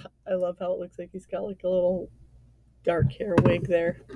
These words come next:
Soon the city of Mouseopolis was in a panic. The ferocious feline tore through the streets, knocking down buildings, ripping out power li-, power lines, and generally causing quite a ruckus.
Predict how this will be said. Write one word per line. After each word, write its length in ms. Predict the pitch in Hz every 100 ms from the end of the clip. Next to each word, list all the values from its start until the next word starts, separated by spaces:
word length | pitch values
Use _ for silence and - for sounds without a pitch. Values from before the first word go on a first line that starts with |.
| - - - - - - - - - - - - - - - - - - - -
Soon 420 | - - 330 359 294
the 100 | 254
city 300 | 349 302 277
of 80 |
Mouseopolis 880 | 240 294 320 311 339 359 247 226 220
was 160 | 254 240
in 140 | 285
a 80 | 262
panic. 760 | 214 - 339 392 415 285 - - - - -
The 80 |
ferocious 560 | - 330 339 - 294 -
feline 520 | - 330 339 262 240
tore 280 | - 349 349
through 180 | - 240
the 100 | 254
streets, 460 | - 311 233 -
knocking 480 | 247 294 359 359 330
down 260 | 277 254 226
buildings, 500 | 226 208 220 247 -
ripping 440 | 277 381 392 349
out 200 | 349 349
power 280 | - 285 247
li-, 420 | 233 214 247 269 - -
power 480 | - 302 370 320 196
lines, 420 | 185 - - - - - -
and 200 | 247 254
generally 440 | 202 269 294 294 302
causing 500 | 247 220 190 196 202
quite 560 | - 262 226 214 214 -
a 100 | 208
ruckus. 640 | 202 190 - - - -